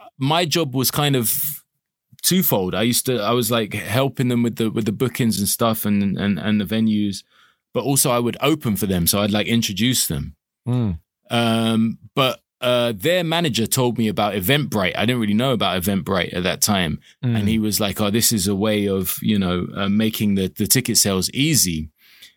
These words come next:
Speaker 1: But, uh, yeah, we needed to tally the incomers at, at one particular venue. So I, <laughs> I bought one of those little clicky things and I was clicking, literally
Speaker 2: Oh,
Speaker 1: stood there,
Speaker 2: wow.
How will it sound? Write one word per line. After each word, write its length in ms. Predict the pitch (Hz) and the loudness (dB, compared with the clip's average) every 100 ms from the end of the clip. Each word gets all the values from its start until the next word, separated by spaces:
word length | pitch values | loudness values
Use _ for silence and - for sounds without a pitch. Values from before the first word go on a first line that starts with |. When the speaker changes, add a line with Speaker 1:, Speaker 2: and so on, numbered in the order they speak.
| _ _ | _ _
Speaker 1:
But, 260 | 123 120 - | -2 -2 -2
uh, 460 | 123 117 117 117 117 | -2 0 2 2 0
yeah, 200 | 104 170 | 0 -2
we 120 | 110 120 | 0 0
needed 280 | 151 135 | 0 -2
to 100 | - | -2
tally 400 | - 139 139 127 | -2 0 2 2
the 240 | 110 110 123 | 2 2 2
incomers 720 | 143 127 90 80 82 - - | 0 0 -2 0 0 0 0
at, 220 | 95 98 | -2 0
at 160 | 76 107 | 0 -2
one 220 | 107 107 | 0 0
particular 500 | 101 - 107 - 98 | 0 -2 -2 -2 -2
venue. 540 | 90 110 113 76 87 113 | 0 0 0 0 -2 -4
So 220 | - 110 | -2 0
I, 120 | 107 | 2
<laughs> 600 | 117 - - - - - | 0 -2 -6 -6 -4 -2
I 1300 | 226 - 339 208 381 - 302 - 381 - 320 381 - - | -2 0 0 0 0 0 -2 0 -2 0 0 2 2 0
bought 200 | 170 175 | 0 2
one 100 | 160 | 0
of 40 | 160 | 2
those 200 | 156 139 | 0 0
little 220 | 151 139 | 0 0
clicky 440 | - 196 196 120 | 0 0 0 -2
things 320 | - 107 120 127 | 0 0 0 0
and 120 | 123 | 0
I 40 | |
was 140 | 135 131 | 0 -2
clicking, 600 | - - 196 190 120 107 | -4 -2 0 0 0 0
literally 500 | 139 180 - - 92 | 0 0 0 0 2
Speaker 2:
Oh, 60 | 190 | 2
Speaker 1:
stood 340 | - 175 147 | 2 2 0
there, 220 | 120 107 | 0 0
Speaker 2:
wow. 60 | 104 | -2